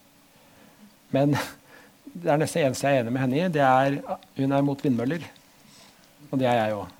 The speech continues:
Fordi vindmøllene, hvis du ser hvordan de der vindmølleparkene nå er, eh, lansert, store områder, veianlegg, hogge ned, og få opp disse her, det er, blir en sånn svært sånn industriområde,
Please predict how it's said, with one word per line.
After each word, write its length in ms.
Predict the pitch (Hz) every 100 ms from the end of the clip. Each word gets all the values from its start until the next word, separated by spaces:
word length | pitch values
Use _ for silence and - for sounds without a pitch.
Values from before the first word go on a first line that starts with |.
| _ _ _ - - - - - - - -
Fordi 220 | 151 156
vindmøllene, 640 | 156 127 127 135 170 196 196 - -
hvis 160 | 156 -
du 80 | 160
ser 300 | - 147 160
hvordan 240 | 143 151
de 80 | 147
der 220 | 143 139
vindmølleparkene 760 | 143 127 120 117 135 120 147 160
nå 80 | 139 143
er, 280 | 135 135 143
eh, 440 | 143 139 139 139 131 - -
lansert, 540 | 139 - 202 - - - - - - -
store 400 | - - 170 160
områder, 540 | 151 147 143 175 185 147 -
veianlegg, 760 | 147 156 131 131 139 165 170 143 - - _ -
hogge 260 | 160 139 151
ned, 440 | 143 151 160 151 - - - - - _ - 175
og 100 | -
få 200 | 156 147
opp 140 | 151
disse 180 | 143 151
her, 220 | 135 165 156
det 60 |
er, 140 | 151 156
blir 280 | 160 143 151
en 80 | 143
sånn 160 | 143 165
svært 480 | - - 127 151 170
sånn 220 | - 143 151
industriområde, 760 | 147 147 135 131 139 139 220